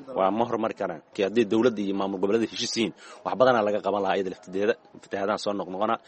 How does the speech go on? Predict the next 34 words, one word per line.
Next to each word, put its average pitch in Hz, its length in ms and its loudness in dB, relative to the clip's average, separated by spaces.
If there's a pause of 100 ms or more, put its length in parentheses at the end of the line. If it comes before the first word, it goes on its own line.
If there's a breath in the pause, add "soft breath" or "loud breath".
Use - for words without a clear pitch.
(160 loud breath)
waxaa - 200 -6
la 101 60 0
samayn 113 220 -2
lahaa 95 160 0
biyo 98 160 -4
xireenaa 101 380 0
la 95 60 -4
samayn 101 300 -6
lahaa. 101 160 2 (360 loud breath)
Meelo 113 240 2
biyaha 113 360 2
macnaha 101 400 -2
um, 104 260 -6
in 98 260 -6
ka 131 120 -2
ga-, 104 240 0
eh, 98 180 -6
lagu, 104 260 -2 (460)
lagu 107 200 2
kaydiyo 110 400 0
oo 101 100 2
hadhow 110 300 0
macnaha 95 380 -4 (440 soft breath)
loo 113 240 6
baahan 110 300 2
yahay 101 240 0
oo 92 180 2 (260)
dib 113 260 -6
loo 117 160 6
isticmaalaa 98 500 -2
la 98 60 -4
samayn 101 300 -6
lahaa. 104 180 -2 (380 loud breath)
Marka 139 280 2